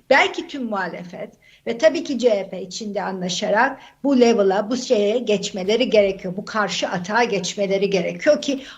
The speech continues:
halka bunu anlatmaları çok kolay Gizem Hanım.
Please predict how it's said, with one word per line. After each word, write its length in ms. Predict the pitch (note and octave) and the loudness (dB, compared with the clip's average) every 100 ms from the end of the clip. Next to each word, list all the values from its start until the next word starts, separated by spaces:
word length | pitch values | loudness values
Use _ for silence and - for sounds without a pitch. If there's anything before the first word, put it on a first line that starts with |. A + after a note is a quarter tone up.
| - | -4
halka 440 | - C4+ C4 C#4+ | 4 4 4 0
bunu 240 | A#3 A#3+ A3 | 0 0 2
anlatmaları 640 | A#3+ A#3 A#3 A#3+ A#3 A3+ | 2 0 0 -2 -2 -2
çok 340 | - C#4 C#4 - | 0 2 2 2
kolay 360 | C4+ B3 B3+ | 2 4 2
Gizem 300 | A3+ A3+ B3 | -2 -2 -2
Hanım. 260 | A#3 F3 | -2 -6